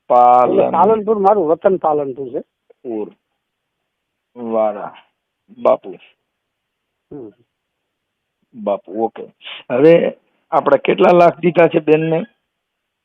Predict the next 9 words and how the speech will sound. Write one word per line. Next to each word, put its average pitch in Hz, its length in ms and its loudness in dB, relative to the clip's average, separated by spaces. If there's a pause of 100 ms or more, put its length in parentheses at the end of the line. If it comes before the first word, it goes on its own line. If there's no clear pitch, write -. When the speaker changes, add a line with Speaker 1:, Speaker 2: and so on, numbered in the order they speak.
(140)
Speaker 2:
મેં 214 280 2
સોળ 226 360 2
લાખનો 214 560 0
અત્યારે 196 380 -2
સ્ટમ્પ 180 340 -4
ભરેલો 175 400 0
છે. 160 140 -4 (880)
Speaker 1:
ઈ 175 100 2
સ્ટેમ્પ? 175 400 0